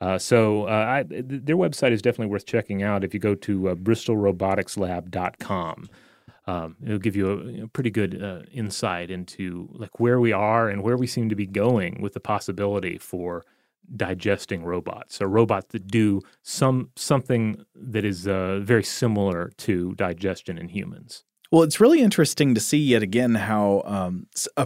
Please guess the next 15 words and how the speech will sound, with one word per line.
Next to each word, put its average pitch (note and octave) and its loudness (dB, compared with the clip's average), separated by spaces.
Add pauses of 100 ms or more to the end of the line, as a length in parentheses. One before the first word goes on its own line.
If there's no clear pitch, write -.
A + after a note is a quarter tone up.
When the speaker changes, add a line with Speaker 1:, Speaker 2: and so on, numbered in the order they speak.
(140)
Speaker 2:
a C3 -4
proj-, D3+ 4
I B2+ 0
mean, B2+ 2
this C3 0
happens E3+ 2
throughout C3 4
the A#2 -2
history G#2 0
of F2+ -4
technology. G#2+ 2
A F2 -2
project A#2+ 2
that F#2+ 2
began G#2 4